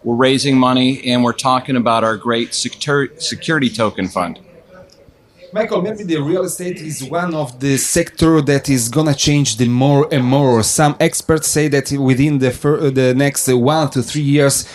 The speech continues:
Speaker 2: it will change radically. Uh, the same for the realtors, but also for the, uh, for your customers. So, what do you, what's your outlook? What do you see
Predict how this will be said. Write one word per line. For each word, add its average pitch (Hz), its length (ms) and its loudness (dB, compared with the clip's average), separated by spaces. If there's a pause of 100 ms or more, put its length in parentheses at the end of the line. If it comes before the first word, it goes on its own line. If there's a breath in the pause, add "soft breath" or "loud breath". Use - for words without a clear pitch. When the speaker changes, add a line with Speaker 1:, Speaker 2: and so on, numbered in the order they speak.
(120)
Speaker 2:
it 147 180 2
will 139 160 4
change 143 420 2 (320 loud breath)
radically. 117 840 0 (120)
Uh, 120 160 0
the 113 120 -2
same 151 280 -2
for 135 220 -2
the 120 260 2
realtors, 156 760 2
but 131 200 0
also 143 400 0
for 139 260 -2
the, 127 480 0 (260 loud breath)
uh, 117 600 2
for 139 160 0
your 135 240 2
customers. 113 760 -2
So, 156 480 2 (160 loud breath)
what 233 200 2
do 196 120 0
you, 175 160 2
what's 214 260 0
your 147 140 4
outlook? 131 500 0
What 180 180 2
do 170 60 -2
you 160 60 2
see 156 460 0